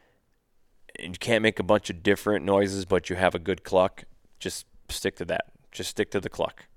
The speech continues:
And, um, just do what you do. Because when you start throwing errant sounds out there, you're just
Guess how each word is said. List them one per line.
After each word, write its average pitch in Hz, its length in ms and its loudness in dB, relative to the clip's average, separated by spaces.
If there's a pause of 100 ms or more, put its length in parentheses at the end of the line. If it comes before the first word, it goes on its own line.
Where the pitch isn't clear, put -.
(340)
And, 85 300 -6
um, 82 440 -6
just - 200 -12
do 107 120 0
what 101 80 0
you 92 120 -8
do. 85 220 -4
Because - 220 -12
when 67 80 -10
you 87 60 -10
start 107 340 -2
throwing 95 300 -2
errant 87 320 -2
sounds 92 320 2
out - 140 -2
there, 82 220 -2
you're 87 260 -8 (500)
just - 200 -18